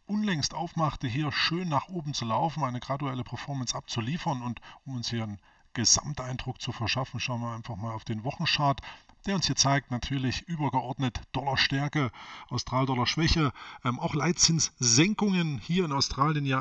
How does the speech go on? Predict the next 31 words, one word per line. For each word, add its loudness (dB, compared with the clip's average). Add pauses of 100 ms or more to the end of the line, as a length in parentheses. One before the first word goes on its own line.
erfolgt. -2
Im -2
Gegensatz 0
dazu, 0
wir -2
wissen 0
es, -2
der -4
U-S-Dollar -2
hier -2 (320)
im -2
Zyklus 0
einer 0
Zinsanhebungsphase. 2
Allein 2
das 2
spricht -2
natürlich -2
hier 0
schon -4
für -4
eine 0
tendenzielle, 0 (680)
tendenzielle 2
Schwäche, 0
obgleich 2
die 2 (160)
Leitzinsdifferenzen 2 (200)
hier 8
immer 6
noch 4